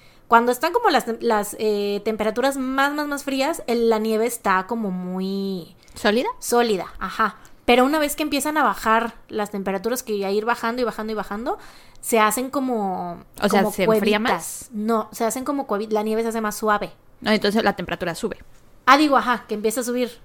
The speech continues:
Speaker 1: la temper-, ¿qué dije? ¿Que empieza a
Speaker 2: Bajando.
Speaker 1: bajar? <laughs>
Speaker 2: Ujú.
Speaker 1: Que empieza a subir, a subir la temperatura. Este, la nieve empieza a hacerse más blandita. Entonces
Speaker 2: Ujú.
Speaker 1: se hacen como unas, este, pues como unos hoyos alrededor de los, de los árboles, de los pinos,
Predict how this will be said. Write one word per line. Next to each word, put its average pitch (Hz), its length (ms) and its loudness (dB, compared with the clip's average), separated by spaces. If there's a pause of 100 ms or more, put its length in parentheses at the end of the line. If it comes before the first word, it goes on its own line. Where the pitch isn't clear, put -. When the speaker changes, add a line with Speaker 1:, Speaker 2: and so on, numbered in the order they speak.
(140)
Speaker 1:
la 220 100 -4
temper-, 208 200 -10
¿qué 247 100 -4
dije? 226 300 -6
¿Que 196 120 -6
empieza 240 300 6
a - 20 8
Speaker 2:
Bajando. 285 240 2 (160)
Speaker 1:
bajar? 277 140 4
<laughs> 185 260 -2
Speaker 2:
Ujú. 220 80 2
Speaker 1:
Que 262 80 8
empieza 285 240 8
a 320 60 2
subir, 262 340 0
a 220 120 -2
subir 220 200 -2
la 240 140 -4
temperatura. 196 420 -8 (520)
Este, 208 600 -4 (720)
la 254 240 0
nieve 254 500 2
empieza 226 400 0
a 220 40 -2
hacerse 208 260 -4
más 196 160 -2
blandita. 202 640 -6 (160)
Entonces 214 380 2
Speaker 2:
Ujú. 233 80 0
Speaker 1:
se 233 80 2
hacen 226 180 -2
como 254 220 -2
unas, 214 580 -4 (640)
este, 185 1040 -2
pues 202 160 -2
como 220 140 0
unos 247 180 0
hoyos 285 420 2
alrededor 214 500 2
de 220 100 0
los, 226 440 0
de 226 100 2
los 233 200 0
árboles, 240 640 0
de 202 80 0
los 196 140 -4
pinos, 277 480 -4